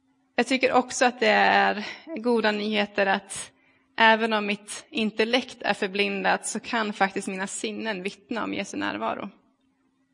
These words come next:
"Brann inte våra hjärtan?", frågade de sig. De hade på ett sätt uppfattat Jesu närvaro, även om intellektet inte riktigt förstod det.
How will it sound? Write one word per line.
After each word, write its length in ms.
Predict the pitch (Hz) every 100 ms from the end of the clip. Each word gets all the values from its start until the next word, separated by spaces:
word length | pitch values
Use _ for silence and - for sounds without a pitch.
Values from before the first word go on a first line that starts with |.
| _
"Brann 460 | 208 220 240 214 190
inte 340 | 190 175 190
våra 220 | 185 185
hjärtan?", 480 | 185 202 - 226 214 - _ _ _ _
frågade 340 | - 190 185
de 160 | - -
sig. 300 | - - - _ _ _ _ _ _ _ _ _ _ _ _ _ _ _
De 120 | 220
hade 420 | 226 247 233 220 254
på 120 | 208
ett 160 | 202
sätt 140 | - 208
uppfattat 500 | 220 - 226 214 202
Jesu 240 | 185 -
närvaro, 560 | 190 180 185 190 185 180
även 260 | 190 185
om 120 | 185 185
intellektet 560 | 190 196 320 - 185
inte 400 | 185 185 - 196 - _ -
riktigt 560 | 202 - - - - _ _
förstod 320 | 208 - -
det. 160 | 226